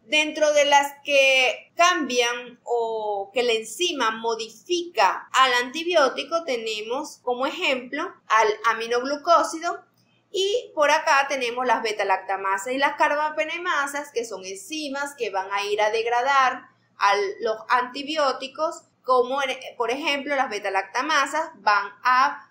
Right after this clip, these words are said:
degradar a los antibióticos beta-lactámicos, y las carbapenemasas, que los carbapenes habían sido uno de los antibióticos que se crearon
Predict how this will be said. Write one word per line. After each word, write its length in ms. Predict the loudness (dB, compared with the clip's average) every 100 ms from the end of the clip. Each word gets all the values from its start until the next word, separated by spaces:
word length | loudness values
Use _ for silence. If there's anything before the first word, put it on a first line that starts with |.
| _
degradar 580 | 2 4 6 6 6 2 0
a 100 | 0
los 100 | 2
antibióticos 720 | -2 -2 -4 -4 -6 -4 -4
beta-lactámicos, 920 | 0 0 0 0 0 0 -2 -4 -6 -4
y 100 | 0
las 200 | 0 0 0
carbapenemasas, 1300 | 4 4 2 2 -2 -2 -4 -2 0 0 -2 -6 -4
que 240 | -6 -4
los 140 | -6
carbapenes 640 | -4 -4 -4 -4 -4 -4 -2
habían 340 | -2 -2 -4
sido 440 | -8 -8 -2 -2 -2
uno 180 | -4 -4
de 80 |
los 160 | -4 -4
antibióticos 800 | -6 -10 -6 -6 -6 -6 -6 -6
que 220 | -6 -6
se 180 | -8 -6
crearon 680 | -2 2 4 4 2 -2